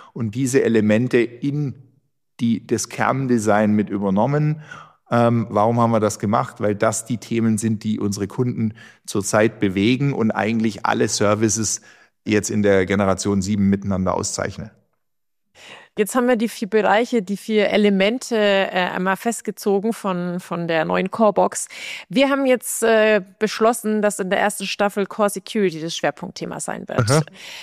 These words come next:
Speaker 2: Was genau kann man sich denn darunter vorstellen? Also was steckt wirklich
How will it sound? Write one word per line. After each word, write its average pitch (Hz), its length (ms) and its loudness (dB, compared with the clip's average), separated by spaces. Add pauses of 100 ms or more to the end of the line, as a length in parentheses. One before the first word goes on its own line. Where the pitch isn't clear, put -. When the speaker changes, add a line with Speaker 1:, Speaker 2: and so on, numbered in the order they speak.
(240)
Speaker 2:
Was - 380 -2
genau 233 400 4
kann 233 160 0
man 220 120 2
sich 220 140 -4
denn 220 140 2
darunter 196 400 2
vorstellen? 170 880 -4 (140)
Also 175 240 -2
was 214 260 0
steckt - 320 -2
wirklich 208 640 0